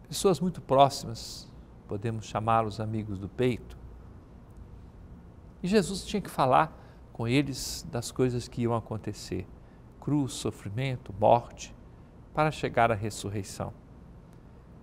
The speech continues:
Para tirar-lhes o escândalo da cruz, o susto que os acompanhava, Jesus leva aqueles três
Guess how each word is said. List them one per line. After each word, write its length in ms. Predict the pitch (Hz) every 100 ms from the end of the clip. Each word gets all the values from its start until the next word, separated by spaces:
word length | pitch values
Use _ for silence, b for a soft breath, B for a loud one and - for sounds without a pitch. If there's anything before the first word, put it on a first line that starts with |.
| -
Para 180 | 123 117
tirar-lhes 880 | - 127 123 123 113 107 - - -
o 40 | 113
escândalo 640 | - - 160 180 139 120
da 140 | 117
cruz, 400 | 104 - 123 123
o 60 | 107
susto 680 | - - 185 190 - - - - B B B -
que 140 | - 123
os 180 | 117 113
acompanhava, 920 | 101 123 110 120 110 131 175 208 233 - - B B B B -
Jesus 500 | - 131 120 135 113
leva 280 | 127 127 120
aqueles 400 | 113 - 110 -
três 560 | - 120 135 131 -